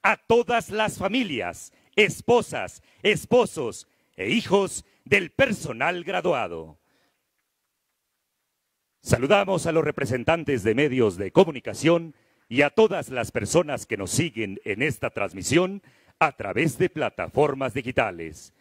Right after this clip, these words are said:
Damas y caballeros, sean todas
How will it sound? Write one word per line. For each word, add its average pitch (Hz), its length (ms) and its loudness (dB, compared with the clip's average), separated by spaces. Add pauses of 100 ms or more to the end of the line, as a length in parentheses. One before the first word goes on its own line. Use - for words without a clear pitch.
(260)
Damas 127 560 2
y 92 80 -8
caballeros, 127 760 0 (420)
sean 160 640 0
todas 190 680 4